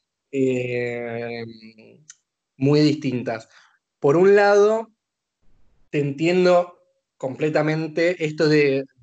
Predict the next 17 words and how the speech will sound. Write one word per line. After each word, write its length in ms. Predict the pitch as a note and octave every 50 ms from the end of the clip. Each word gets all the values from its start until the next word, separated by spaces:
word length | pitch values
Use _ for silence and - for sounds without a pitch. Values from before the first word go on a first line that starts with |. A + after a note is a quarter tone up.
| B2 A#2
de, 580 | B2+ B2 B2 B2 B2 B2 A#2+ A#2+ A#2+ A#2+ A#2+ A#2+ A#2+ A#2 A#2 A#2 A2+ A2+ A2+ A2+ _ _ _ _ _ _ _ _ _ _ _ _ _ _ _ _ _ _ _ _
hay 260 | - C#3+ D3+ D#3 D#3+ D3+
gente 320 | D#3 - F3+ F3+ F#3 F#3
que 140 | - D#3+ D3+
puede, 300 | D3+ F#3+ G#3+ G#3+ G3+ F3 -
hay 60 | D3+
gente 260 | D#3 F3 D#3+ D#3 -
que 120 | C3 D3+ D3+
no, 260 | E3 F3 F#3+ G3+ - _
disociar 800 | D3 D3 C3+ - - D3 - - D#3+ D#3 E3 F3 F#3 G#3 - - _ _ _ _ _ _ - - _
al 240 | C3+ C3+ C3+ C3+ C3+
artista 580 | C3+ C3+ C3 C3+ - G3 F#3+ - - G3+ F3+
con 200 | F3+ C#3 B2 B2 A#2+
su 220 | - - C#3+ D#3+
arte. 520 | F3 E3 C#3 A#2+ - - _ B2 A2+ - _ _ _ _ _ _ _ _ _
Por 120 | - C3
ejemplo, 640 | C3 - D#3+ D3 D3+ D3+ D3+ D3 C#3+ D3 D3 -